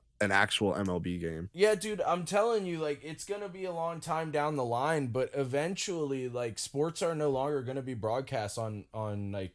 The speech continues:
Speaker 2: television networks.
Speaker 1: No.
Speaker 2: Television networks are already dying. Like, they're struggling to even create, like, television shows anyone's watching anymore.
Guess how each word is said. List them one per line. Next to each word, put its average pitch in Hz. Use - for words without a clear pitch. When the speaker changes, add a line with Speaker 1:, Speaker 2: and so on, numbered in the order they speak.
Speaker 2:
television 113
networks. -
Speaker 1:
No. 117
Speaker 2:
Television 180
networks 165
are 147
already 127
dying. 95
Like, 101
they're 127
struggling 135
to -
even 135
create, 117
like, 101
television 120
shows 90
anyone's 90
watching 85
anymore. 69